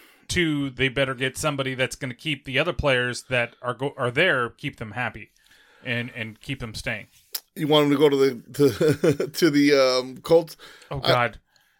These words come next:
Speaker 1: Everybody, every quarterback, I don't want Carr to go to the Colts 'cause every quarterback of the Colts right now goes there to die.
Speaker 2: That's what they say. I think
Speaker 1: Everybody's
Speaker 2: that's a
Speaker 1: career.
Speaker 2: curse.
Speaker 1: Ooh, he's having a bad career?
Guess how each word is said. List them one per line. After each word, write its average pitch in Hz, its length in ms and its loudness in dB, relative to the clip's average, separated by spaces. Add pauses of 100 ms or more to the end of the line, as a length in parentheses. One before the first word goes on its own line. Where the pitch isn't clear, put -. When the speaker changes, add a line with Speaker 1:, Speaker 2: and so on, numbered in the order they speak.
(220)
Speaker 1:
Everybody, 151 520 -4 (400)
every 240 280 0
quarterback, 196 640 2 (160)
I 202 120 6
don't 226 180 0
want 220 220 0
Carr 214 240 2
to 196 80 -6
go 196 160 0
to 190 60 0
the 170 100 -8
Colts 185 320 -4
'cause 170 140 -10
every 190 160 -6
quarterback 185 440 -2
of 135 40 -20
the 156 100 -8
Colts 170 400 -4
right 160 160 -2
now 151 200 0
goes 147 340 -4
there 135 140 -2
to 120 180 -8 (180)
die. 98 380 -4 (300)
Speaker 2:
That's - 280 -8
what 143 120 -16
they 156 120 -2
say. 180 500 0 (920)
I - 60 -4
think 160 40 2 (100)
Speaker 1:
Everybody's 190 240 6
Speaker 2:
that's - 120 0
a 170 40 -4
Speaker 1:
career. 190 140 6
Speaker 2:
curse. - 220 0
Speaker 1:
Ooh, 202 460 0 (200)
he's 208 320 0
having 247 300 2
a 220 40 -2
bad 208 320 4
career? 220 540 0